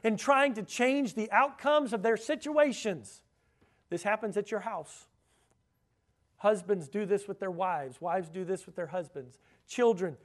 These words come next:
teenagers try to do this with their parents. You try to manipulate, you try to change, you try to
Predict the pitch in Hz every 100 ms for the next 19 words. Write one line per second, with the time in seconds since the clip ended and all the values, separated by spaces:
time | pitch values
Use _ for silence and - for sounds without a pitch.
0 | _ _ _ 220 240 185 143 123 - -
1 | 190 170 208 190 196 202 208 202 202 180
2 | 151 - - - _ _ _ _ _ _
3 | _ _ _ _ _ _ _ _ _ -
4 | - 185 185 190 208 220 196 185 160 160
5 | 202 190 - - 226 190 156 156 - 208
6 | 202